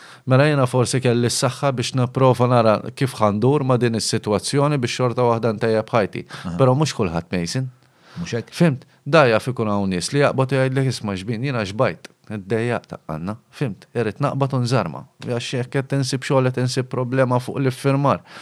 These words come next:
Speaker 1: Jekk insib xogħol mhux fil-, fil-, fil-ħin tiegħi, ma nistax naħdmu.
Speaker 2: Mela, fuq il-problema qed naqblu. Jiena ġist qed nistaqsi. Peress li inti kont fiha l-problema, id-dili qed magħha first hand. Jekk, eh, qatt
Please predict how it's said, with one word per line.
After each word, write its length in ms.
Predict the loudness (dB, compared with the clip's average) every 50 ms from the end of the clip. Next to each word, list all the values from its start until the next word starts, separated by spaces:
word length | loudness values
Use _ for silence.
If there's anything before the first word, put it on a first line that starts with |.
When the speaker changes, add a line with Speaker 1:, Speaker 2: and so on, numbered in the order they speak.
| -20 -20 -16 _ -2
Speaker 1:
Jekk 220 | -2 0 0 0
insib 320 | 0 0 0 2 0 0 0
xogħol 420 | 0 0 2 4 4 4 4 2
mhux 240 | 0 0 -2 -2 -2
fil-, 380 | -4 -2 -2 -2 0 -2 -4 -6
fil-, 380 | -8 -6 -6 -6 -6 -8 -12 -14
fil-ħin 560 | -14 -2 2 4 4 6 6 4 4 2 2 2
tiegħi, 400 | 4 4 6 6 6 4 2 0 -4 -10 -20 -20 -20 -20 _ -6
ma 120 | -4 -2
nistax 380 | -2 0 0 0 0 0 0 2
naħdmu. 480 | 2 2 2 0 -2 -6 -6 -8 -4 -2
Speaker 2:
Mela, 160 | 0 0 2
fuq 120 | 2 2 4
il-problema 380 | 4 6 6 6 6 4 4 4
qed 80 | 4
naqblu. 540 | 2 2 2 0 -2 -2 -2 -2 -2 -4 -2 -2
Jiena 180 | 0 0 2
ġist 220 | 0 -2 -2 -2 -2
qed 160 | -2 -2 -2
nistaqsi. 760 | -6 -6 -4 -2 -2 -2 -2 -4 -6 -6 -6 -6 -6 -8 -12 _ _ _ _ _ _ _
Peress 240 | 2 4 4 4 4
li 60 | 2
inti 140 | 2 0 0 -2 -2
kont 380 | -2 0 0 0 -2 -4 -8
fiha 320 | -6 -4 -2 -2 -2 -2 -4
l-problema, 840 | -4 -2 0 0 0 0 0 -2 -2 -2 -4 -4 -6 -6 -8 -10 -12 -16 _ _ _ _ _ _ _ _ _ -20
id-dili 580 | -18 -14 -10 -10 -8 -4 0 0 2 2 2
qed 160 | 2 0 0
magħha 560 | -4 -6 -4 -4 -2 -2 0 0 0 -2 -2 -4
first 300 | -4 -2 -2 -2 -4 -6
hand. 260 | -8 -8 -8 -10 -12 _ _ _ _ -20 _ _ _ _ _ _ _ _ _ _ _ 0
Jekk, 360 | 2 4 4 2 0 -6 -8
eh, 380 | -6 -4 -2 0 0 0 0 0
qatt 260 | 0 0 -2 -2